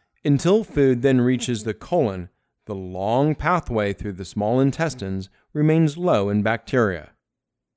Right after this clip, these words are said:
Having gone to such lengths in making nutrients available from plant fibers that the rest of us cannot, goats go to great lengths to absorb these nutrients. Literally,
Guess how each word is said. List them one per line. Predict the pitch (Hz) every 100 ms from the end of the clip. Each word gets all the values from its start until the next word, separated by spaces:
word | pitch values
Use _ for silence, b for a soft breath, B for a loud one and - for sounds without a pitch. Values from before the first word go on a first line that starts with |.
| _ _
Having | - 147 170
gone | 160 170 185
to | 170
such | 165 - 202 208 -
lengths | 120 101 95 - -
in | 123
making | 117 113 117 110
nutrients | 120 117 139 131
available | 139 139 147 107 92 90
from | 107
plant | 98 127 143 -
fibers | 104 90 80 - -
that | 110
the | 101
rest | 92 92 98 127
of | 131
us | 113
cannot, | 147 160 147 92 - _ _ _ _ _ _ -
goats | 110 113 -
go | 123 120
to | 123
great | 117 131 131
lengths | 127 160 117 101 -
to | - 135
absorb | 127 127 127 104
these | 90 104 101
nutrients. | 110 - 95 78 - - _ _ _ _ -
Literally, | 190 160 101 78 76